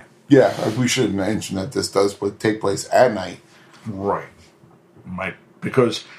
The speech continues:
Speaker 2: and I don't know how much of this show <coughs> is going to take place at night.
Speaker 1: All of it, the whole thing. It's all, all twenty-five episodes at night. It's the night, it's the night-night story. That's it. This, uh,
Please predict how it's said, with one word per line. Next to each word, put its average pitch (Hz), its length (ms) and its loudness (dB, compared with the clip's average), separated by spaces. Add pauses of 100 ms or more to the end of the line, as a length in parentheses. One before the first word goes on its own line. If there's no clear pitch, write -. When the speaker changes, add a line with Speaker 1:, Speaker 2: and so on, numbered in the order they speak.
(280)
Speaker 2:
and 127 80 2
I 135 160 2
don't 196 200 6
know 160 320 4 (240)
how - 260 2
much 151 300 0
of 127 120 0
this 131 140 4 (120)
show 127 200 4 (380)
<coughs> - 120 -14
is 143 300 6
going 139 380 4
to 170 120 0
take 165 300 0
place 151 320 -4
at 160 120 0
night. 160 460 -4
Speaker 1:
All 120 220 4
of - 80 -6
it, 202 120 -10
the - 80 -6
whole 123 180 6
thing. 98 320 -6 (300)
It's - 100 2
all, 120 140 6
all 131 240 4
twenty-five 117 480 2
episodes 82 420 -4
at - 140 0
night. 101 200 -2
It's - 200 4
the 113 120 2
night, 120 140 2 (360)
it's - 100 -4
the 147 100 8
night-night 120 380 4
story. 95 320 4
That's - 380 2
it. - 200 4 (1160)
This, 113 220 2
uh, 107 240 4